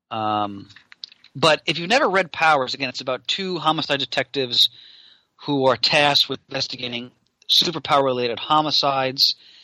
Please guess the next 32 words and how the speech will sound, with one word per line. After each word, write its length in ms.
and 120
how 180
the 140
male 240
detective 500
has 340
a 280
very 320
interesting 360
past, 480
to, 80
to 200
say 140
the 100
least, 420
when 100
it 80
comes 260
to 340
being 260
intertwined 760
with 140
some 200
of 40
these 280
s-, 120
superpowered 540
individuals. 760
I, 200
I 40
love 360
the. 160